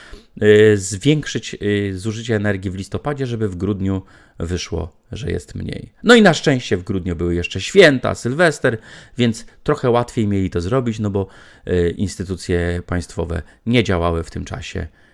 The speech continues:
i tak to wygląda. Ciężkie czasy mamy.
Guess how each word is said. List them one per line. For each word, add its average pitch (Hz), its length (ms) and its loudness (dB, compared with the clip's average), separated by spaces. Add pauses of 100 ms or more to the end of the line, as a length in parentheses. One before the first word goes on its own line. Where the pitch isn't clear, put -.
i 98 140 -6
tak - 240 -4
to 80 280 -8 (520)
wygląda. 76 580 -6 (1700)
Ciężkie 131 420 8
czasy 101 320 0
mamy. 101 460 2